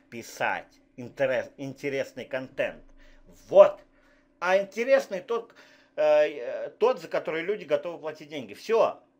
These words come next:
ответ найден, вперёд. Я рассказал совершенно спонтанно.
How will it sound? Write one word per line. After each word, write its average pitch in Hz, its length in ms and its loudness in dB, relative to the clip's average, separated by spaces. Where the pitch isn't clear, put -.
ответ 175 480 0
найден, 175 540 -6
вперёд. 165 540 -6
Я 185 200 0
рассказал 180 540 0
совершенно 180 580 -2
спонтанно. 123 840 -6